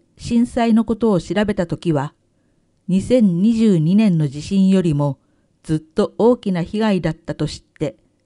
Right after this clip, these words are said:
どれだけ怖かっただろうと想像もつきません。修学旅行先の東京では、「震災は大変だったでしょう」と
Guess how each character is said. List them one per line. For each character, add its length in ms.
ど 100
れ 100
だ 120
け 100
怖 260
か 120
っ 40
た 180
だ 120
ろ 140
う 80
と 220
想 260
像 200
も 140
つ 100
き 140
ま 120
せ 160
ん。 120
修 320
学 240
旅 140
行 180
先 260
の 100
東 240
京 220
で 120
は、 260
「震 320
災 300
は 240
大 240
変 180
だ 100
っ 40
た 140
で 100
し 160
ょ 300
う」 40
と 220